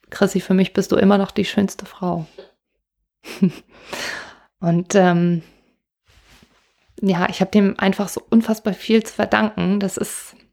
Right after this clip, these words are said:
also das, das, das macht einfach nicht jeder Partner mit, ähm, durch so eine lange,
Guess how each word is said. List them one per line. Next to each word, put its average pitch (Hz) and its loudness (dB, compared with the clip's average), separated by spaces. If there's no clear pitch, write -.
also 170 2
das, - -4
das, 180 -6
das 175 -2
macht - -2
einfach 190 2
nicht 190 0
jeder 196 4
Partner - -4
mit, 80 -4
ähm, 175 0
durch 170 0
so 180 -2
eine 175 4
lange, 170 0